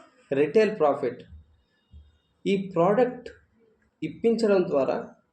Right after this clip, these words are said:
ఇంకా మిగిలిన type of incomes ఏవైతే ఉన్నాయో, వాటన్నిటిని మనం తీసుకోవాలి అంటే,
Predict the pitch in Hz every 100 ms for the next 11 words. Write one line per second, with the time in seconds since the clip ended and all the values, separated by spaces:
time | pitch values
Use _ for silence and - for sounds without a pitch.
0 | - 165 208 214 214 214 240 - _ _
1 | _ _ _ _ _ - 147 160 185 190
2 | 175 160 160 180 170 - - 147 147 165
3 | 156 - - 135 143 147 139 131 123 147
4 | - - - _ _ 123 131 131 139 156
5 | 202 214 214 190 151 131 - - - -
6 | 143 143 147 139 135 131 123 175 269 -